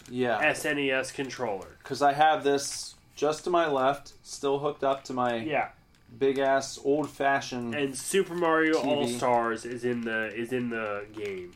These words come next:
Speaker 2: is
Speaker 1: Yeah.
Speaker 2: in the system.
Speaker 1: So let's,
Speaker 2: Okay,
Speaker 1: okay.
Speaker 2: so you feel that?
Speaker 1: Yeah, I feel
Speaker 2: Okay,
Speaker 1: that.
Speaker 2: feel this.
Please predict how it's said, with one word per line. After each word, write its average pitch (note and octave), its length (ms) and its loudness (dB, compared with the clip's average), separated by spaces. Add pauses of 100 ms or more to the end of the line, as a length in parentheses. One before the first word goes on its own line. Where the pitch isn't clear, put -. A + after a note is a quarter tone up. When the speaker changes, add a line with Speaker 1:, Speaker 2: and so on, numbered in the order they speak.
Speaker 2:
is A#2+ 140 -2
Speaker 1:
Yeah. B2 120 4
Speaker 2:
in A2+ 60 0
the G#2+ 60 -6
system. G2 480 -12 (300)
Speaker 1:
So - 240 -10
let's, A#2 200 -6
Speaker 2:
Okay, C#3 160 -2
Speaker 1:
okay. B2+ 240 0
Speaker 2:
so C3+ 60 0
you B2 140 -2
feel C#3 340 -2
that? C#3 320 0
Speaker 1:
Yeah, C3 140 4
I A#2 60 0
feel D#3 220 -2
Speaker 2:
Okay, A#2+ 120 2
Speaker 1:
that. B2 220 2
Speaker 2:
feel E3 280 4
this. B2 560 -4